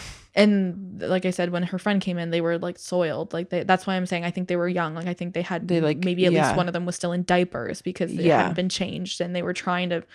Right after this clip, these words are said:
Speaker 1: reach the food.
Speaker 2: Yeah. And, like, if they're, if, even if they're, like, I don't even know, I don't know kids' ages, but, like, let's say they're, like, five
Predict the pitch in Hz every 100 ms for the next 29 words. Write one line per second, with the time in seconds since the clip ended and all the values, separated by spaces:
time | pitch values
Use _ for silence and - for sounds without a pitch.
0 | - - - 190 180 - - - 185 -
1 | 196 - _ - 175 156 - 185 185 175
2 | 165 175 170 175 - - 185 185 180 -
3 | - 165 - 160 160 147 147 - - -
4 | _ _ _ _ _ _ _ _ - -
5 | _ 156 180 196 196 190 170 165 165 170
6 | 165 156 147 - 135 139 151 135 151 156
7 | - 160 156 147 147 - - 143 135 120
8 | 139